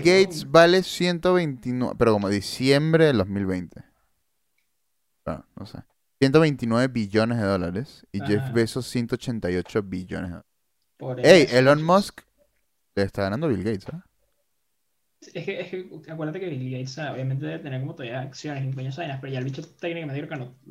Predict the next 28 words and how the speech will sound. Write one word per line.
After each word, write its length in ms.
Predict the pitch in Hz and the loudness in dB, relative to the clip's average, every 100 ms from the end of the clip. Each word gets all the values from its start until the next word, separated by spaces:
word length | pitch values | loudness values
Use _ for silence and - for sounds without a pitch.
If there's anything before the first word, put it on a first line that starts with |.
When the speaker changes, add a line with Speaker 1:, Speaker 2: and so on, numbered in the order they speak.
| 131 | -16
Speaker 2:
no, 40 | |
no 100 | 143 | -14
trabaja 440 | 131 127 139 143 123 | -12 -6 -4 -4 -6
en, 260 | 104 95 - | -14 -20 -20
en 140 | 107 | -16
Microsoft, 440 | 120 123 - - - | -14 -14 -18 -20 -20
¿me 120 | 120 | -20
entiendes? 340 | - 131 131 156 _ | -18 -14 -12 -14 _
Como 220 | - 147 | -18 -14
que 240 | 143 147 _ _ _ _ _ | -14 -16 _ _ _ _ _
Speaker 1:
Mark 260 | - 135 131 | -2 0 -2
Zuckerberg, 580 | - 160 156 165 165 131 | -4 -4 0 0 0 0
men, 340 | 131 113 104 _ _ _ | -2 -2 -4 _ _ _
Mark 320 | 117 127 135 | -4 -2 -2
Zuckerberg 520 | - 170 170 170 160 110 | -2 -2 0 2 2 0
vive 560 | 104 117 127 147 160 _ _ _ _ _ _ _ _ _ _ | 0 0 2 0 -2 _ _ _ _ _ _ _ _ _ _
de 120 | - 95 | -2 -2
viejas 300 | 92 92 104 | -2 -6 -8
de 80 | |
Facebook, 360 | 90 90 92 - | -8 -10 -12 -14
man. 200 | - - _ _ _ _ _ _ _ - - - - | -16 -20 _ _ _ _ _ _ _ -16 -14 -14 -8
De 80 | 92 | -6
señoras 520 | - 95 95 98 104 | -4 -4 -2 0 0
que 80 | 110 | 0
todavía 360 | 101 90 87 | 0 0 -2
ven 140 | 95 92 | -2 -2
su 140 | 95 | -6
Facebook. 480 | 90 92 101 92 _ | -12 -14 -14 -20 _